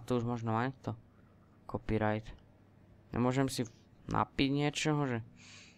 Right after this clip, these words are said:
mi to dodá života. Look to the right. Stále tam máme.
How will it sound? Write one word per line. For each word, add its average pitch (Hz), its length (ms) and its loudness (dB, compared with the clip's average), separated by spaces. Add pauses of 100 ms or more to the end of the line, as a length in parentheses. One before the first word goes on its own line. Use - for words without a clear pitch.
(220)
mi 117 120 -4
to 110 160 -8
dodá 120 240 4
života. 110 640 2 (1400)
Look 151 320 2
to 143 80 4
the 127 160 4
right. 123 320 6 (160)
Stále 117 560 0
tam 110 240 0
máme. 110 240 -2